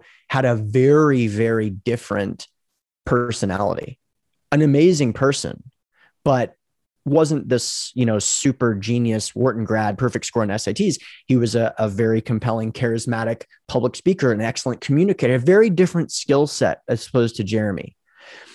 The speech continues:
And, uh, you know, in this S U V, we were talking, and there were two people in this S U V that had cumulatively raised almost a quarter billion dollars.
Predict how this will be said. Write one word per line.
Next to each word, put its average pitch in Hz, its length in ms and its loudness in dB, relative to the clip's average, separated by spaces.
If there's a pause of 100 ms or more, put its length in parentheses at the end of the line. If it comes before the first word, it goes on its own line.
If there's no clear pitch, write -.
(280)
And, 131 640 2 (1040)
uh, - 120 -6
you 143 80 0
know, 135 100 2
in 170 140 4
this 170 180 2
S 131 240 0
U 120 140 -4
V, 139 280 -2
we 110 120 0
were 107 80 -2
talking, 117 480 -4
and 104 340 -2
there 123 80 4
were 120 220 0
two 185 280 -2
people 120 520 -2
in 120 100 0
this 117 220 -4
S 110 240 -2
U 101 100 -2
V 120 200 2
that 101 160 0
had 104 200 -6
cumulatively 131 800 0
raised 98 720 -2 (340)
almost 139 380 2
a 107 40 -2
quarter 117 300 2
billion 101 460 0
dollars. - 580 -6